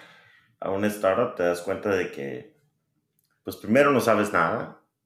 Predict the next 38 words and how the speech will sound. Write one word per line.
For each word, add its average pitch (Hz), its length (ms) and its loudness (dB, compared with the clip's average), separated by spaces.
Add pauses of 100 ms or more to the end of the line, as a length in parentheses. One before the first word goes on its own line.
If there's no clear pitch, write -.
(500)
y, 85 880 -4
y - 120 -10
tomar 92 440 0
una 104 140 0
startup 104 380 -2
como 85 380 -2
una 90 180 -2
escuela. - 520 -6 (720)
Vas 87 280 -2
a 104 40 0
aprender 82 300 -4
muchas 82 340 -6
cosas, - 640 -14 (220)
eh, 76 560 -8
y 85 220 -6
vas 87 240 0
a 98 40 0
aprender 85 480 0
a 87 60 4
hacer, 85 460 0 (2250)
¿cómo 98 180 -8
te 104 100 0
diré? 87 300 2
Lo, 95 220 2
los 104 160 0
problemas 117 340 4
de 127 60 0
una 131 100 2
startup, 120 320 2
por 98 100 -6
ejemplo, 104 280 -2
es 101 100 -8
que 104 80 -2
de 92 80 6
repente 104 320 -2
necesitas 104 420 -4
un 98 100 -6
diseño 98 560 -4